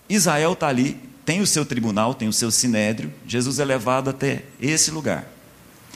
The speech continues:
Nesse lugar, o sumo sacerdote reúne todo o sinédrio e diz assim:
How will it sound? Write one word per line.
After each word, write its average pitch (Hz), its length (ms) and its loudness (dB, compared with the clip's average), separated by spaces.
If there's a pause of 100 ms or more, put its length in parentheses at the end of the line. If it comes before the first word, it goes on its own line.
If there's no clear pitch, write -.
(100)
Nesse 202 340 2
lugar, 135 580 -2 (600)
o - 20 -18
sumo 180 300 0
sacerdote 117 800 0
reúne 113 400 0 (260)
todo 135 480 0 (220)
o 90 80 -10
sinédrio 117 680 0
e - 60 -14
diz 113 240 0
assim: 92 420 0